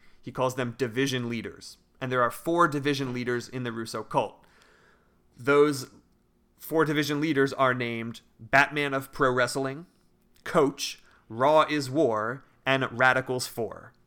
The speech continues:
So T N A Rick has designated Radicals Four to have his own division of the cult, and any T P W W poster who signs up, he's assigning to the Radicals Four division.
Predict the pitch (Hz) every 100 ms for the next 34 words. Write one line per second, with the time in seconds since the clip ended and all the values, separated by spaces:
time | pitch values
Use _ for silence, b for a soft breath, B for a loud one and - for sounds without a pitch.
0 | _ - 131 120 - 175 214 220 190 185
1 | 180 139 123 - 143 143 143 123 110 104
2 | 104 110 b b b b 113 135 151 160
3 | 156 - - 175 123 110 107 127 - -
4 | 131 131 139 120 143 151 147 143 143 131
5 | 139 131 107 117 - 151 170 - b b
6 | 131 131 - 156 170 190 185 - 170 165
7 | 147 147 143 147 135 131 131 131 123 135
8 | 127 - 123 117 113 120 117 127 190 180
9 | - - _ - 143 127 127 - 143 139
10 | 131 127 - 127 117 113 110 117 117 113
11 | - 113 113 104 110 104 107 95 85